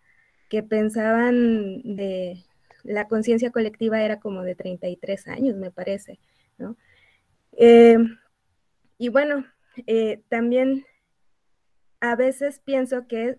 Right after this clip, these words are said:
que esta, este fenómeno que se está dando es una hipótesis, ¿no? Puede ser que a lo mejor estemos,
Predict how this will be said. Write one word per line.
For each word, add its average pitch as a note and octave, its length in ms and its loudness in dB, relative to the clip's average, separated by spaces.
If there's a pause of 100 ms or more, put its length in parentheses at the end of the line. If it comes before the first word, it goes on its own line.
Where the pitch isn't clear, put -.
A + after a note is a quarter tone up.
(160)
que A#3 220 -6
esta, C4+ 260 -10 (140)
este D4+ 280 -12
fenómeno C4+ 720 -6
que G#3 100 -12
se G#3+ 100 -16
está G#3+ 240 -14
dando G#3 280 -12
es A#3+ 180 -10
una D#4+ 160 -10
hipótesis, A3+ 680 -10 (400)
¿no? - 160 -20 (800)
Puede C#4 280 2
ser C4 320 -6
que B3+ 320 -4
a A#3 80 -4
lo A#3 100 -2
mejor A#3+ 320 -6
estemos, C4 680 -6